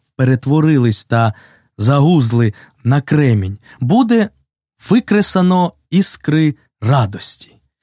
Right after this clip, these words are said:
Хай сьогодні невичерпну любов і жадобу примушено буде трепетно сміятись.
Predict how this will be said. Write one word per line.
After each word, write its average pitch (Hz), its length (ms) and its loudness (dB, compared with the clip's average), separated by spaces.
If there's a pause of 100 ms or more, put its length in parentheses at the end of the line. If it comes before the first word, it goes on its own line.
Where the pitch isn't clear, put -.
(120)
Хай 165 200 0
сьогодні 170 520 2
невичерпну 143 720 0
любов 131 720 0
і 127 120 0
жадобу 104 800 -2 (320)
примушено 156 720 0
буде 156 460 0 (720)
трепетно 139 800 0 (160)
сміятись. - 920 -4